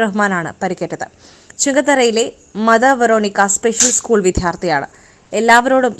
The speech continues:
ചിരിച്ചു പെരുമാറുന്ന പ്രകൃതമാണ്. ഭിന്നശേഷി യുവാവിനെ മർദ്ദിച്ചവർ എടക്കര പോലീസ് സ്റ്റേഷനിൽ നൽകിയ പോക്സോ കേസ് പരാതി വ്യാജമാണ്. ഭിന്നശേഷി യുവാവിനെ മർദ്ദിച്ചവർക്കെതിരെ കർശന നടപടി സ്വീകരിക്കണം.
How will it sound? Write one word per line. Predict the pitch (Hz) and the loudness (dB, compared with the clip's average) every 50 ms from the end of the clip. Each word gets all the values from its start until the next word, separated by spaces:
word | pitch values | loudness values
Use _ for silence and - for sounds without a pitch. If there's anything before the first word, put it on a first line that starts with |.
| - - | -2 -2
ചിരിച്ചു | 233 214 220 - 262 240 | -2 -2 0 -2 -2 0
പെരുമാറുന്ന | 233 226 220 214 208 196 185 190 185 - | -2 -2 0 0 0 0 0 -2 -4 -4
പ്രകൃതമാണ്. | 190 175 175 180 175 190 180 170 151 - - - - | -4 -2 -2 -2 -4 -4 -4 -4 -6 -8 -10 -12 -10
ഭിന്നശേഷി | 190 196 196 202 196 202 226 214 220 220 214 | -6 -4 -4 -4 -4 -4 -4 -6 -4 -4 -4
യുവാവിനെ | 202 202 190 180 196 190 190 190 | -2 -2 -2 -2 -2 -4 -2 -2
മർദ്ദിച്ചവർ | 180 185 180 196 185 - 180 170 214 269 - - - - - - - 196 | -4 -4 -4 -4 -4 -4 -2 -2 -2 -4 -4 -6 -18 -20 -16 -10 -6 -4
എടക്കര | 196 196 214 214 208 208 | -2 -2 -2 -2 -2 -2
പോലീസ് | - 202 202 202 202 | -2 -2 -2 0 -2
സ്റ്റേഷനിൽ | - 208 - - 214 202 196 196 | -2 -4 -4 -8 -6 -6 -4 -4
നൽകിയ | 180 185 180 180 175 - - - | -4 -4 -4 -4 -4 -4 -4 -4
പോക്സോ | 208 196 202 - - 240 220 - | -6 -6 -4 -6 -6 -6 -6 -6
കേസ് | 214 196 - - 202 | -6 -6 -2 0 2
പരാതി | 180 170 170 165 - - - 170 | 2 2 2 0 -2 -6 -6 0
വ്യാജമാണ്. | 196 190 190 196 190 208 180 156 139 143 - - - - - _ - - _ _ _ - 208 | 2 4 4 4 4 0 -2 -4 -6 -10 -14 -18 -20 -20 -20 _ -20 -20 _ _ _ -4 0
ഭിന്നശേഷി | 220 247 254 269 277 - 277 - 262 277 262 | 0 2 2 2 0 -2 -4 -4 -4 -4 -2
യുവാവിനെ | 254 240 240 233 226 233 233 226 220 | 2 2 2 2 2 0 -2 0 0
മർദ്ദിച്ചവർക്കെതിരെ | 208 202 196 202 196 - 220 208 208 208 202 180 180 180 196 220 - | 0 0 -2 -2 -4 -4 -2 -4 -4 -4 -4 -6 -4 -6 -6 -6 -4
കർശന | 214 196 190 - - 208 214 208 | -6 -6 -4 -6 -6 -6 -6 -6
നടപടി | 190 185 170 170 170 170 - | -6 -6 -6 -6 -6 -6 -6
സ്വീകരിക്കണം. | - 180 170 - 156 151 - 139 113 | -6 -6 -6 -6 -6 -6 -6 -6 -6